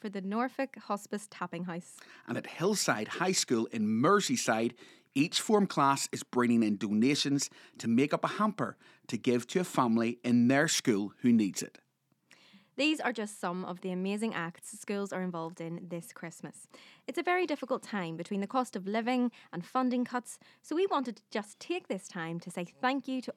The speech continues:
Speaker 1: all the pupils, parents, carers and school staff who are helping to make Christmas extra special for somebody this year.
Speaker 2: And we'd also like to say a huge thank you to you for tuning in.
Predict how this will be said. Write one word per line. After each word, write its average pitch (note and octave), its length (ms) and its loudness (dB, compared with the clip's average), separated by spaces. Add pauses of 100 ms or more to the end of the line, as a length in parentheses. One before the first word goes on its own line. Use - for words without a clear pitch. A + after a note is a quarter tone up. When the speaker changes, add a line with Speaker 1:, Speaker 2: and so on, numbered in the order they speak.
Speaker 1:
all C#4 220 4
the D#4 80 -4
pupils, F#3 460 -6
parents, G#3 540 -6
carers F#3 340 -8 (100)
and C4 240 -4
school F3 260 -8
staff E3+ 380 -10 (360)
who G#3 60 -2
are F#3+ 60 2
helping A#3 380 2
to G#3+ 100 -4
make G3+ 180 -2
Christmas G3 440 -6 (180)
extra C#4+ 260 -4
special E3+ 380 -8
for F#3+ 160 -10
somebody E3+ 340 -8
this F3 300 -10
year. D#3 260 -12 (560)
Speaker 2:
And D3 100 0
we'd D3 120 6
also A3 260 4
like E3+ 200 6
to C3 60 -8
say C#3 360 0
a C3 40 -6
huge D#3 440 0
thank D#3 340 0
you D#3+ 220 2
to - 240 -6
you B2+ 240 0 (340)
for A#2 140 -8
tuning E3 380 6
in. G#2+ 200 0